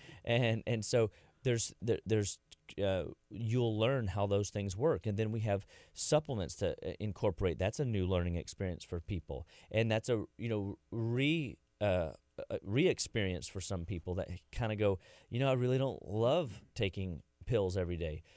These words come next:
Speaker 2: Right. But we don't look at it like pills. What do we look at it like?
Speaker 1: Uh, it's our, uh, dehydrated food in a bottle.
Speaker 2: Food in a bottle.
Speaker 1: That's
Speaker 2: You
Speaker 1: all
Speaker 2: know,
Speaker 1: it is.
Speaker 2: it's all it is. And so, and, and you,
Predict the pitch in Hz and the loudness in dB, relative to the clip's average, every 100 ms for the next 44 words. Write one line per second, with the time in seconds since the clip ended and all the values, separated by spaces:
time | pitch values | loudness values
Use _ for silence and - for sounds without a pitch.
0 | - _ 113 135 101 - 92 110 104 131 | -20 _ 2 4 2 -2 0 0 2 0
1 | 131 135 165 117 95 90 - 90 104 113 | 0 -2 0 0 0 0 0 2 2 2
2 | 101 95 82 82 64 - _ - - - | 2 2 0 -2 -4 -10 _ -20 -20 -10
3 | - - - 156 139 156 151 92 - - | -8 -6 -2 -2 -2 -4 -6 -8 -18 -20
4 | - - 185 180 175 185 165 143 175 170 | -18 -2 2 4 2 2 0 -2 -2 2
5 | 160 139 160 147 143 139 175 190 196 170 | 2 2 -2 -2 4 6 6 4 2 2
6 | 208 - - _ 208 190 196 196 220 120 | 0 -2 -8 _ 0 2 4 4 2 2
7 | - - - 131 139 139 104 82 - - | 0 -6 0 2 2 2 -2 -4 -10 -4
8 | 120 113 - 113 110 - - - 123 113 | -2 0 2 2 2 -6 -20 -2 0 0
9 | 123 120 - 117 143 | -2 -2 -4 -4 -4